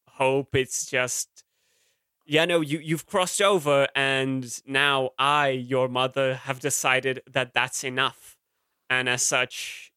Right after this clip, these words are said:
it's over for all of you. And I, I, I, I genuinely think that for the Living Dead, it's very tragic,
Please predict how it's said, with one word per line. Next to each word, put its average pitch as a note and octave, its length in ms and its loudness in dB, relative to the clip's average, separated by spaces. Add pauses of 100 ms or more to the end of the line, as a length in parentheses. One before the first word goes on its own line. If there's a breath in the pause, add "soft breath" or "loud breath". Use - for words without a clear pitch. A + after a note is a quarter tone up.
it's - 240 -2
over C3+ 400 2
for B2+ 300 -4
all D3 260 4
of A2+ 120 -6
you. A2+ 240 -8 (560)
And C3 640 -2 (1200)
I, C3 100 0 (100)
I, C#3 100 2 (300)
I, D#3+ 200 2
I E3 60 2
genuinely B3 380 0
think G3 280 -2
that E3+ 180 0
for G#3 360 -2
the G#3 120 -2
Living E3+ 340 -2
Dead, C3 200 2
it's E3+ 160 -4
very D3 320 -2
tragic, - 840 -6